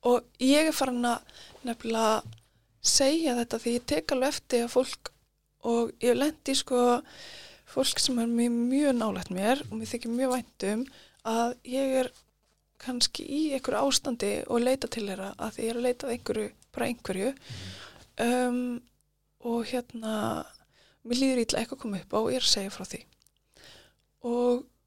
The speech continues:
Speaker 1: oft fer það bara í einhvern vítahring og verður verra af því að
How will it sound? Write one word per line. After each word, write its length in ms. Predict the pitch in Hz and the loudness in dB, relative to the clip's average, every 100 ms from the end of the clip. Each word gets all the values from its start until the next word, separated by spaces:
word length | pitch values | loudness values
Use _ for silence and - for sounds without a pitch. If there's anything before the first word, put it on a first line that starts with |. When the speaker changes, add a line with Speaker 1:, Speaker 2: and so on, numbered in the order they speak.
| - | -8
Speaker 1:
oft 240 | 269 - - | -6 -4 -2
fer 180 | 294 311 | -2 0
það 140 | 294 | -4
bara 160 | - 269 | -2 -2
í 40 | 277 | -2
einhvern 180 | 269 311 | -2 -2
vítahring 380 | 320 247 196 220 - - - | -2 -4 -4 -8 -14 -12 -6
og 100 | 247 | -2
verður 220 | 277 269 | 0 2
verra 360 | 285 302 247 - - | 0 0 -4 -6 -6
af 80 | 226 | -4
því 80 | 240 | -2
að 180 | 247 | -2